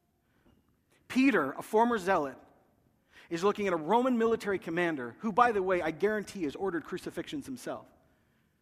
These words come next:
and says, "Well, my leaders and your leaders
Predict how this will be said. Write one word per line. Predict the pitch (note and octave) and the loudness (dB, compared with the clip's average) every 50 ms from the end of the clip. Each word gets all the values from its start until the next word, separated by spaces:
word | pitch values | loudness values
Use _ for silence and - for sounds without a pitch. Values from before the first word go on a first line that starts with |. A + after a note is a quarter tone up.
| _ _ - | _ _ -8
and | - D#3 E3 | -8 -6 -4
says, | - - G#3 F#3 E3+ D#3+ D#3+ C#3 - - - | 0 2 4 4 4 2 0 -4 -10 -16 -8
"Well, | - D3 D3+ | -6 -4 2
my | E3 G#3 B3 C#4 C4 | 4 4 4 4 4
leaders | A3 F#3 F3 C#3+ C#3 C3+ C3 - - - - - | 2 0 -2 -2 -2 -4 -4 -8 -12 -20 -20 -14
and | C#3+ C#3 C#3+ | -12 -10 -2
your | D#3 F#3+ G#3 G#3+ G3+ | 2 2 2 2 2
leaders | F3+ D#3 C#3 B2 B2 A#2+ A2+ - | 0 -4 -6 -6 -8 -10 -12 -14